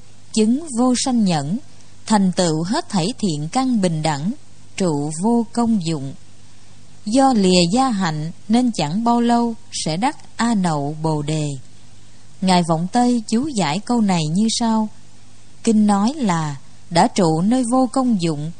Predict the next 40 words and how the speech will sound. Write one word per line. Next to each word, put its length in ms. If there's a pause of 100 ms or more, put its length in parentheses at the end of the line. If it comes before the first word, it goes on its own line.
(300)
thì 160
đủ 220
biết 480
bậc 240
Bồ 160
Tát 340
ấy 380
đã 220
chứng 460
bát 260
địa." 300 (840)
Như 280
vậy, 200 (540)
pháp 300
nhẫn 240
thứ 160
ba 300
trong 260
kinh 240
đây 260 (380)
chính 300
là 180 (120)
vô 200
sanh 320 (120)
pháp 200
nhẫn, 340 (440)
như 220
kinh 260
Nhân 320
Vương 260
đã 160
nói. 360 (720)
Theo 180
Ngài 280
Vọng 240
Tây, 300 (400)
Bồ 200
Tát 280
ấy 360
đã 360